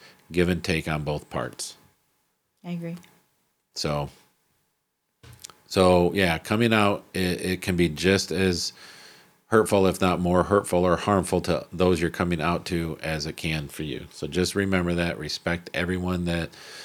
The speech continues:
Speaker 1: that you deal with and, and how you deal with it. And I think you'll be okay.
Speaker 2: We
Speaker 1: Agree?
Speaker 2: hope. And I think that, um, the more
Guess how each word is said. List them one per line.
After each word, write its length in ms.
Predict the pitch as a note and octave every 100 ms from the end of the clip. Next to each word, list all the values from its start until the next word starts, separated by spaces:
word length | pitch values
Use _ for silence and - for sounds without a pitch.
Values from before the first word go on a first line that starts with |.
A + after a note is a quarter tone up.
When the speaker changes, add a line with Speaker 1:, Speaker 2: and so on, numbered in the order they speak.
| - - _
Speaker 1:
that 160 | E2+ D#2+
you 260 | E2+ D#2 D2+ -
deal 260 | F2 F2 E2+
with 320 | E2+ E2+ -
and, 180 | D#2 D2
and 160 | D2+
how 100 | F2+
you 140 | F2 E2+
deal 220 | D#2+ D#2
with 180 | D2+ D2+
it. 140 | -
And 100 | -
I 100 | D2+
think 220 | - B2
you'll 120 | A#2 A#2+
be 120 | B2
okay. 360 | B2+ - - - _ _ _ _ _ _ _ _ _ _ _ _ _ _ _ _ _ _ _ _ _ _ _ _ F3+
Speaker 2:
We 80 | F3+
Speaker 1:
Agree? 80 | G2+
Speaker 2:
hope. 280 | E3+ D3+ - - - - - -
And 120 | B3
I 160 | B3 A#3+
think 360 | - C#4+ D4+
that, 440 | A3+ F3+ D#3+ - -
um, 380 | F3+ E3+ C#3+ D3 - F#3 F#3+ - _ _ _ -
the 220 | F3 G3
more 720 | F#3 F3 E3+ E3+ F3 F3 F3+